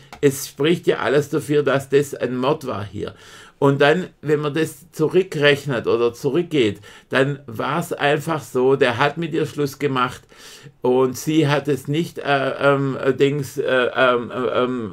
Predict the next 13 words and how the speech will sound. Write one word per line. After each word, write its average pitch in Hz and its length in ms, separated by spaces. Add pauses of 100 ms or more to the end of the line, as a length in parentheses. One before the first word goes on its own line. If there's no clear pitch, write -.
(140)
ertragen 123 560
können 135 360
und 123 360
war 120 220
so 156 200
verzweifelt 147 720 (340)
und 147 180
hätte 151 260
ihm 143 180
so 151 220
eine 180 180
Szene 156 500
gemacht, 147 580